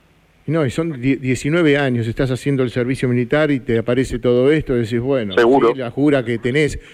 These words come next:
Speaker 1: en ese momento, decís, bueno, por el amor a la patria, y van con todos ahí, y seguramente,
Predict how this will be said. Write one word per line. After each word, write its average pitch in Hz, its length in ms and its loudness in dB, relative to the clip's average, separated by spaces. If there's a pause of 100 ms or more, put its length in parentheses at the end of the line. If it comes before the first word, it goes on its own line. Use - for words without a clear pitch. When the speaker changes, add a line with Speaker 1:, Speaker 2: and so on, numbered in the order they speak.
(160)
Speaker 1:
en 127 120 0
ese 127 180 0
momento, 147 440 0
decís, 131 240 0
bueno, 127 260 0
por 110 120 -2
el 113 100 -2
amor 127 280 0
a 117 200 -6
la 117 100 -4
patria, 143 460 0
y 123 100 -2
van 135 280 -4
con 120 260 -6
todos 127 360 0 (360)
ahí, 156 420 0
y 151 140 -2
seguramente, 175 880 2